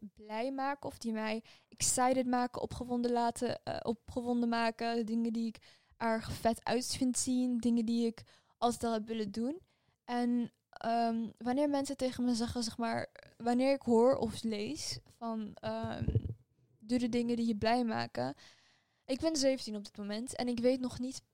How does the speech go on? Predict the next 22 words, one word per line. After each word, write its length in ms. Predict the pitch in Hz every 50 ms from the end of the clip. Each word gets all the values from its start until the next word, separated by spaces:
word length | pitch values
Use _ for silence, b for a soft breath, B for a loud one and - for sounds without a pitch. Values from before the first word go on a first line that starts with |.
| _ _
precies 680 | - - 240 233 - - - 277 269 254 - - 247
wat 180 | 233 233 226 -
mij 520 | 233 233 226 220 226 226 226 226 226 233 _ _ _ _ _ _ _ _ _ _ _ _ _ _ _ _
blij 400 | 220 208 220 233 240 247 277 285
maakt, 340 | 240 214 208 208 208 - -
wat 140 | 240 -
mij 380 | 233 226 226 226 226 226 226 - b b b b b b b
echt, 520 | - 233 226 226 - - - - - - - _ _ _ _ _
ehm, 640 | - 202 214 214 208 214 208 196 214 220 220 233 240 247 _ _ _ _ _ _ _ _ _ _ _ _ _ _ _ _ _ _ _
gelukkig 600 | - - - 226 220 226 254 - - 240 - -
maakt. 360 | 208 202 208 - _ - - -
Ik 100 | 220 214
weet 220 | 226 233 262 262
dat 140 | 254 233 -
nog 200 | 214 208 - -
niet. 220 | 214 214 220 -
Dat 200 | - 220 214 -
moet 200 | 226 226 233 220
ik 120 | 240 226 -
nog, 280 | 226 220 220 - - - b b b b b b b
ehm, 360 | - 226 220 214 214 214 208 208 -
uitzoeken. 720 | - 226 226 226 214 - - 214 214 - 226 226 247 294